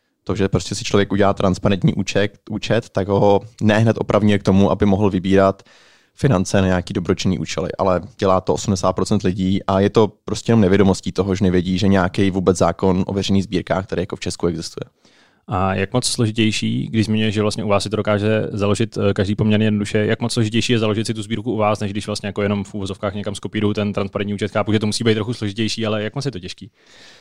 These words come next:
Speaker 1: Právě, že není. My se snažíme dělat všechno pro to, aby to bylo co nejjednodušší. Vlastně celý rok dvacet jedna, dva tisíce dvacet jedna,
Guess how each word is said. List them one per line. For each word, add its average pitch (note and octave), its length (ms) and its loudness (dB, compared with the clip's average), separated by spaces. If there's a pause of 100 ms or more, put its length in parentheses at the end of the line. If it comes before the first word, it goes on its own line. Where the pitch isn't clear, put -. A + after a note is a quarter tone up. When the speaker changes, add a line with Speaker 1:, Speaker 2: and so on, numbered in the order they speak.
(200)
Speaker 1:
Právě, C3 180 4
že F3 80 4
není. A#2 300 2
My F#2+ 80 -6
se - 120 -10
snažíme A2+ 300 0
dělat A#2 200 0
všechno A#2 220 -4
pro G#2+ 140 -2
to, A2 240 0
aby G#2 140 -4
to A2 120 -4
bylo G#2+ 180 2
co - 160 -6
nejjednodušší. G#2 680 -2 (320)
Vlastně G2 500 -4
celý G2+ 300 -2
rok G2+ 300 0
dvacet - 300 -2
jedna, G#2+ 300 2 (840)
dva G#2 120 4
tisíce - 360 -2
dvacet G2 280 2
jedna, G#2 300 2